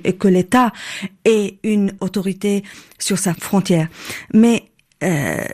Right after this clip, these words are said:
ce qui est en cause n'est pas la frontière en soi. C'est l'accueil, c'est la gestion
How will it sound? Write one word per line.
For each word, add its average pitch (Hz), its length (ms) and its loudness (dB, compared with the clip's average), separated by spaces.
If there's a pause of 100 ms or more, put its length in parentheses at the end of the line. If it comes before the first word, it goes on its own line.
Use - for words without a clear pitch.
ce - 140 -4
qui 247 140 4
est 226 40 6
en 214 120 4
cause 277 380 0
n'est 208 180 0
pas 208 120 -2
la 196 100 0
frontière 196 440 -2
en 196 80 -2
soi. 170 380 -2 (520)
C'est 196 500 0 (240)
l'accueil, 214 680 -2 (720)
c'est - 220 -2
la 180 160 2
gestion 180 640 0